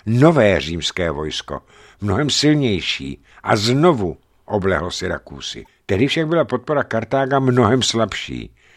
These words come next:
a tak tyran města Hieron druhý pragmaticky uznal, že bude lepší, když se spojí s Římanem proti Kartágu, a také tak učinil. Jakmile se to stalo,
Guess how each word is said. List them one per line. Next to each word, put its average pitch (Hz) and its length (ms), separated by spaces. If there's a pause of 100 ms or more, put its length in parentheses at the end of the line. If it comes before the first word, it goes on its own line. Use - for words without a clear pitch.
(180)
a 85 80
tak 127 200
tyran 143 340
města 113 380
Hieron 92 560
druhý 95 680 (400)
pragmaticky 139 840
uznal, 92 640 (440)
že 156 160
bude 240 180
lepší, 208 460
když 185 200
se 185 120
spojí 160 340
s 110 60
Římanem 147 500
proti 127 280
Kartágu, 135 800 (200)
a 214 160
také 143 380
tak 113 240
učinil. 64 600 (840)
Jakmile 151 340
se 180 100
to 151 140
stalo, 131 480